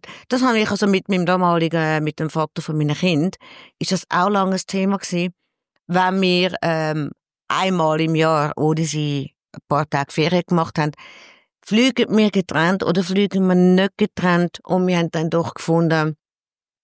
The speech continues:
also wenn's dann so soll sein, dass wir dann halt beide gerade, äh, ja, abstürzen, ähm,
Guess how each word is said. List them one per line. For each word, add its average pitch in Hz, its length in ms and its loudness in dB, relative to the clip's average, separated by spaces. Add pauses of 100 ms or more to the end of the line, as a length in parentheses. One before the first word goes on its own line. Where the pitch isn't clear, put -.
(680)
also 147 320 2
wenn's 151 280 0
dann 156 180 0
so 147 140 0
soll 143 220 0
sein, 151 260 0
dass 135 180 -4
wir 147 120 0
dann 147 180 0
halt 131 240 0
beide 185 360 2
gerade, 156 300 0
äh, 147 380 2 (320)
ja, 117 180 -4 (580)
abstürzen, 185 640 -2 (500)
ähm, 160 680 2